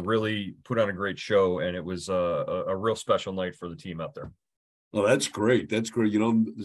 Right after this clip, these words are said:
Speaker 2: minor league baseball, that's, you know, that's why it's thriving, you know, so that's great. That's,
Speaker 1: Oh,
Speaker 2: uh
Speaker 1: well, you, you, you, all the talk about the contraction and, you know, cutting back on the number of teams,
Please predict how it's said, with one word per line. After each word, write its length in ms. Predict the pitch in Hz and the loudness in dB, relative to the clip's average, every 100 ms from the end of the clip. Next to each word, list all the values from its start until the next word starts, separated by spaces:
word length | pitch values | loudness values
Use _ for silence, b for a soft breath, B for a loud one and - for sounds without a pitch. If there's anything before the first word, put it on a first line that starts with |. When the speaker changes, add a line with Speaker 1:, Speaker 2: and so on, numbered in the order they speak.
| 95 - - 90 | -12 -16 -18 -6
Speaker 2:
minor 300 | 110 143 151 | 0 4 6
league 220 | 156 123 | 6 6
baseball, 520 | 151 170 - 123 123 | 4 4 2 2 2
that's, 240 | 123 127 120 | 2 0 -2
you 180 | 113 117 | 0 0
know, 100 | 117 | 0
that's 240 | 120 117 | -4 -4
why 400 | 123 139 139 120 B B - | -2 0 -2 -4 B B -4
it's 240 | 131 - | -2 0
thriving, 580 | - 127 156 185 120 113 | 0 0 2 2 2 2
you 140 | 110 113 | 2 0
know, 140 | 143 | -4
so 420 | 147 123 117 117 | -6 -4 -2 0
that's 240 | 117 135 - | -2 -4 -4
great. 400 | 120 117 85 101 | -4 -4 -4 -6
That's, 260 | 104 - | -6 -4
Speaker 1:
Oh, 280 | 107 95 90 | -4 -2 -4
Speaker 2:
uh 40 | 87 _ _ _ - | -6 _ _ _ -2
Speaker 1:
well, 360 | 156 143 - | 2 2 0
you, 200 | 147 165 | -4 -4
you, 160 | 156 151 143 | -4 -4 -4
you, 60 | 139 - | -6 -2
all 160 | 127 160 | 2 4
the 80 | 170 | 2
talk 340 | 165 151 147 | 2 2 2
about 240 | 139 131 131 | 2 2 2
the 60 | |
contraction 920 | - 117 - 127 123 - 127 117 113 107 | -6 -10 -2 0 0 -2 -6 -4 -6 -6
and, 440 | 104 101 98 95 | -2 -2 -4 -6
you 80 | 98 | -4
know, 300 | 95 90 - | -2 -2 -6
cutting 360 | - 90 101 92 | -4 -4 -4 -10
back 340 | 101 117 123 | -2 2 4
on 80 | 123 | 2
the 60 | 113 | 2
number 240 | 113 107 | 2 0
of 60 | 101 | -4
teams, 400 | 123 117 117 | -2 0 -2